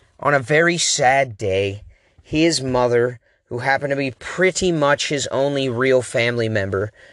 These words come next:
his only real form of support outside of his friends, passed away sadly. Now, he was just heartbroken. He was definitely a mama's boy,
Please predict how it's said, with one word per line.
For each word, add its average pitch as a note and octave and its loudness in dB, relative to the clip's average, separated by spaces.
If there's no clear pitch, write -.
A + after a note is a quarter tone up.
his A#2+ -10
only D#3+ 2
real C#3 2
form C#3 2
of B2+ 0
support B2+ 0
outside A2+ 0
of A#2+ -2
his A#2+ -4
friends, F#2+ -6
passed D#3+ 0
away A#2+ 2
sadly. - -2
Now, A2+ 2
he A3+ -6
was D3+ 4
just B2+ -2
heartbroken. F2+ -4
He D#3+ -2
was E3 2
definitely E3 0
a F#3+ 4
mama's C#3+ 0
boy, B2+ 2